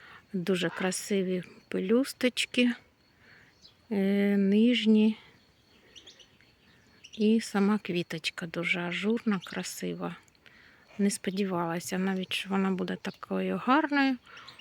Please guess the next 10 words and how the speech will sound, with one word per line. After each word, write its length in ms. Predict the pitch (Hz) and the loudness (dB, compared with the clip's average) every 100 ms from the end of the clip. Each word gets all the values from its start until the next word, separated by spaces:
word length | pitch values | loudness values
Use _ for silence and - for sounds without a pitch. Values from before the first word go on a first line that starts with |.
| - | -18
Фото 480 | - - 233 214 202 - | -10 2 2 2 -2 -2
то 140 | 208 | -4
було 500 | 180 190 190 190 180 - | -2 -2 0 0 -2 -8
фото. 580 | - - 233 294 - 302 320 - _ _ - | -10 -2 2 2 2 0 0 -6 _ _ -2
Як 260 | 220 - | -2 0
ви 100 | 214 | -2
знаєте, 580 | 202 226 220 208 202 214 | 4 6 8 6 4 4
не 180 | 208 208 | 4 4
завжди 640 | 190 208 190 185 208 190 - - - - - - | 4 2 2 2 4 4 0 -8 -6 -4 -6 -8
фото 640 | 740 - 202 175 - 180 | -8 0 2 2 0 -4